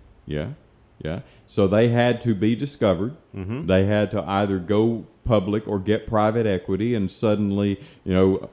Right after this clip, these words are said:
Speaker 1: marketing and exposure in, in, in, in society, and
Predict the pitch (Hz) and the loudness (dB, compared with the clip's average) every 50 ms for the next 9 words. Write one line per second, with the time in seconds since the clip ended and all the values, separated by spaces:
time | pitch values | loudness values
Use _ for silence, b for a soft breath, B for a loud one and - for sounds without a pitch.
0 | B B - 87 92 98 107 113 113 113 - 107 104 104 107 107 104 101 98 90 | B B -4 0 2 4 4 4 4 2 2 2 4 4 4 4 4 4 4 2
1 | 87 87 92 - - - - - 110 113 117 107 98 101 101 101 104 101 101 98 | 2 0 -2 -4 -10 -6 -2 0 2 2 2 0 -2 -2 -2 0 0 2 2 0
2 | 104 92 95 101 95 95 95 95 95 80 92 101 101 85 90 98 87 55 76 85 | 0 -2 0 0 0 2 0 0 -2 -4 -6 -6 -6 -6 -8 -10 -10 -10 -12 -14
3 | - - 73 92 101 98 90 - - 101 95 - - 104 101 98 98 101 101 104 | -14 -12 -8 -4 -2 -2 -2 -2 -6 -8 -4 0 0 2 2 2 2 2 0 0
4 | 117 120 B B B B B - 95 98 92 | -2 -4 B B B B B -4 -2 -2 -2